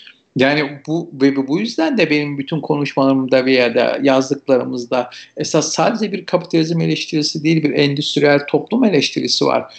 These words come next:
Yani belli bir çizgiyi aşan endüstriyel, e, üretim, e, belli bir çizgiyi aşan teknoloji, e, bize aynı zamanda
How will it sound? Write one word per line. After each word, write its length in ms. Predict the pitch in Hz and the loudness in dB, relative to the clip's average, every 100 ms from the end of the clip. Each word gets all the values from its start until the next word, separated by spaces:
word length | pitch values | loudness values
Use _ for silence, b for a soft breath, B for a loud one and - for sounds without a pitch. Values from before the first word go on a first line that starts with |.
| B B B _ | B B B _
Yani 420 | 139 147 147 131 - | 0 2 2 -2 4
belli 300 | 135 151 220 | 4 4 -2
bir 120 | - | -2
çizgiyi 440 | - 160 151 165 | -2 -6 -2 0
aşan 360 | 156 - 175 165 | 2 0 -2 -2
endüstriyel, 840 | 151 151 151 - 151 160 160 160 160 | -2 -2 -4 -2 2 4 4 2 -2
e, 160 | 147 135 139 135 135 135 135 135 | -2 0 0 -2 -2 -2 -2 0
üretim, 500 | 151 147 147 175 170 B B - | 4 2 2 -2 -2 B B -2
e, 240 | 135 135 | -2 4
belli 220 | 135 151 | 4 4
bir 60 | 180 | 0
çizgiyi 380 | - 151 147 139 | -2 0 2 4
aşan 440 | 139 - 143 143 | 2 2 -2 -4
teknoloji, 840 | - 151 - 147 139 135 139 135 b b _ 151 | -4 -4 -2 -4 -2 0 0 0 b b _ -2
e, 400 | 139 123 123 - | -2 -2 -4 -10
bize 600 | 143 135 151 147 131 - - | -6 -2 2 2 0 -4 -4
aynı 280 | 151 156 147 | 0 2 2
zamanda 760 | 143 135 131 135 139 123 - | 0 0 0 0 0 0 -4